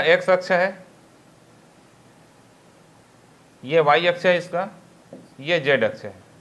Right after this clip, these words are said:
X axis में गैस के अणु का जो गति का वेग है वो suppose U है, Y axis में suppose ये V है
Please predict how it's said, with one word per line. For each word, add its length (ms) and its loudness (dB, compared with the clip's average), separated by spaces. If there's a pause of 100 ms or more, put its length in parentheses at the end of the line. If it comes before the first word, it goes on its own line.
(840)
X 280 2
axis 340 -2
में 180 -4
गैस 340 4
के 120 2
अणु 300 -2
का 460 2 (180)
जो 180 -2
गति 320 -2
का 140 2
वेग 240 2
है 80 0
वो 120 4
suppose 440 -2
U 180 -6
है, 240 -2 (600)
Y 340 2
axis 320 -4
में 100 -2
suppose 420 0
ये 140 0
V 220 -6
है 300 -2